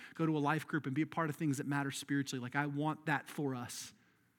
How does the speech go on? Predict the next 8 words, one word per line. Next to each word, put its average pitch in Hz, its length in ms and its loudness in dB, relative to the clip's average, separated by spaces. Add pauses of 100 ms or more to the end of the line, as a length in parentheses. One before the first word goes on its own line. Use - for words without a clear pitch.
(1200)
Those 175 180 4
are 190 60 4
all 185 100 6
things 175 260 0
that 170 80 0
can 147 100 0
happen 135 280 -2
today, 117 280 -8